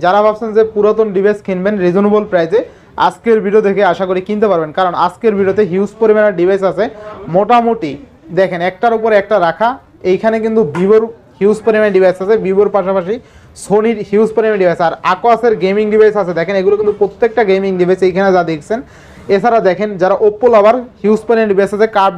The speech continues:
ডিসপ্লে হিউজ পরিমাণে আছে, আর Samsung-এর পাশাপাশি আজকে কিন্তু Boxa, Boxera হিউজ পরিমাণে ডিভাইস আছে। শুধুমাত্র একটাই কাজ করবেন, ভিডিওটা না টেনে দেখবেন। আর যারা চ্যানেলে নতুন, অবশ্যই চ্যানেলটা সাবস্ক্রাইব করে দেবেন। আর আজকের ফুল ভিডিওতে হেল্প করবে এই শপের আমাদের প্রাণ প্রিয় রাজন রাজ ভাই। আসসালামু আলাইকুম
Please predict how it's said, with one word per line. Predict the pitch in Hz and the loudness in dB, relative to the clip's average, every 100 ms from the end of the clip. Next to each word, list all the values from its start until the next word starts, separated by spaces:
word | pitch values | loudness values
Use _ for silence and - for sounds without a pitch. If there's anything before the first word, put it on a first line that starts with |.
| 185 | -4
ডিসপ্লে | 220 247 220 | -6 -2 -2
হিউজ | 214 208 | -2 -2
পরিমাণে | 226 220 220 | -2 0 0
আছে, | 226 220 | 0 -2
আর | 208 | -2
Samsung-এর | 190 185 226 214 214 | -6 -4 -4 -2 -2
পাশাপাশি | 208 220 214 220 | -2 0 0 0
আজকে | 196 220 | -2 -6
কিন্তু | 208 233 269 - _ 156 170 | -4 -4 -6 -16 _ -4 -2
Boxa, | - - 240 196 | -2 0 2 2
Boxera | 190 190 226 175 147 | 0 0 -2 -2 -2
হিউজ | 220 226 | -6 -4
পরিমাণে | 262 240 214 | -2 0 0
ডিভাইস | 190 180 160 | 0 0 -2
আছে। | 151 | -6
শুধুমাত্র | 208 214 240 240 277 269 - - - - | -2 2 2 0 2 0 0 -10 -10 -6
একটাই | 202 247 240 240 | -4 0 0 0
কাজ | 233 - | -2 -2
করবেন, | 233 254 180 | -2 -2 -2
ভিডিওটা | 196 214 190 | -2 0 0
না | 190 | -2
টেনে | 196 226 214 | -2 -4 -2
দেখবেন। | 180 170 175 | -4 -2 -2
আর | 160 | 0
যারা | 185 190 190 | 0 -2 0
চ্যানেলে | 208 233 226 | 0 2 0
নতুন, | 214 254 220 | 0 0 0
অবশ্যই | 214 226 | 0 -2
চ্যানেলটা | 214 196 180 | -2 -2 -2
সাবস্ক্রাইব | 190 - 208 202 | -2 -2 -4 0
করে | 190 170 | 0 2
দেবেন। | 127 135 - - - | 0 -6 -20 -20 -6
আর | 165 190 | -2 0
আজকের | 190 247 - | 0 -2 0
ফুল | 226 226 | -2 -2
ভিডিওতে | 233 247 226 | -2 0 2
হেল্প | 233 240 | 2 0
করবে | 240 269 - 214 | 2 0 0 0
এই | 220 | 0
শপের | 247 214 156 151 | 0 -2 -2 -4
আমাদের | 185 180 | -4 2
প্রাণ | 233 233 220 | 2 2 0
প্রিয় | 254 277 - _ - - | 2 2 0 _ -20 -8
রাজন | 196 214 240 226 | -6 -4 -4 -2
রাজ | 233 226 | -2 -2
ভাই। | 185 190 | -2 -2
আসসালামু | - 240 240 | 0 0 0
আলাইকুম | 240 - | -4 -12